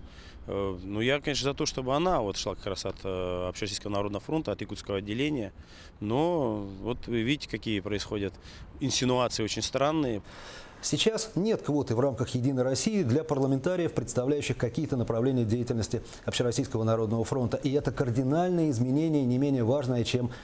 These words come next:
Speaker 2: появление одномандатных округов по сравнению с прошлой кампанией.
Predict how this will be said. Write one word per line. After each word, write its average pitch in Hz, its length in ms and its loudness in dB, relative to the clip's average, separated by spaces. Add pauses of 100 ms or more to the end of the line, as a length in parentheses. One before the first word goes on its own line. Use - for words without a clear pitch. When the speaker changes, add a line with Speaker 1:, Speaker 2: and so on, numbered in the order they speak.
(100)
Speaker 2:
появление 123 420 4
одномандатных 117 680 2
округов 110 440 0 (280)
по 131 80 0
сравнению 135 400 2
с - 80 0
прошлой 117 340 0
кампанией. 90 640 -2